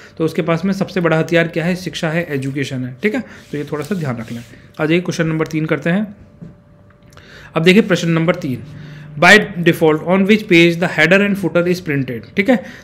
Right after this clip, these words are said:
तो देखो, कंप्यूटर आपके आएगी, कंप्यूटर के साथ में आपके आईसीटी के क्वेश्चन आपसे पूछे जा सकते हैं, तो इसको थोड़ा सा ध्यान रखें कि किस पेज पर by default header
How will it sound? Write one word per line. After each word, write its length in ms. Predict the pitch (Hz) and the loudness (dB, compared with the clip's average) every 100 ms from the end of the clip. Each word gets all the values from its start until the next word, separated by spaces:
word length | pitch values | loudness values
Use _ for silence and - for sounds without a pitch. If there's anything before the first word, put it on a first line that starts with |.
| - | -4
तो 80 | 196 180 - - - - | -2 -2 -6 -20 -8 0
देखो, 160 | 180 | 0
कंप्यूटर 400 | 180 165 170 185 | 2 2 4 4
आपके 260 | 185 170 185 | 4 4 4
आएगी, 380 | 165 160 185 175 | 4 4 0 -2
कंप्यूटर 340 | - 156 170 180 | -4 -2 0 0
के 80 | 180 | 0
साथ 240 | 160 160 | -2 0
में 140 | 185 | 0
आपके 240 | 190 165 - | 0 -2 -4
आईसीटी 440 | 165 165 180 170 | 0 2 2 0
के 60 | 180 | 0
क्वेश्चन 280 | 175 175 170 | 0 -4 -2
आपसे 200 | 160 170 | -2 -2
पूछे 280 | 165 - | -4 -4
जा 60 | 170 | -4
सकते 220 | 165 160 | -4 -6
हैं, 140 | 202 - - - | -8 -10 -14 -6
तो 60 | |
इसको 160 | 151 180 | -4 -4
थोड़ा 200 | 156 151 | -4 -2
सा 80 | 165 | 0
ध्यान 220 | 156 160 | 0 0
रखें 260 | 160 196 202 - - | 0 -2 -4 -10 -6
कि 80 | 190 | -4
किस 280 | 190 226 226 | 4 4 4
पेज 280 | 180 180 | 4 4
पर 380 | 180 180 185 190 - - | 4 0 0 -2 -14 -4
by 180 | 147 185 | 4 4
default 440 | 175 165 180 185 | 4 2 2 2
header 600 | 190 - 151 151 170 196 | 0 -4 2 4 4 2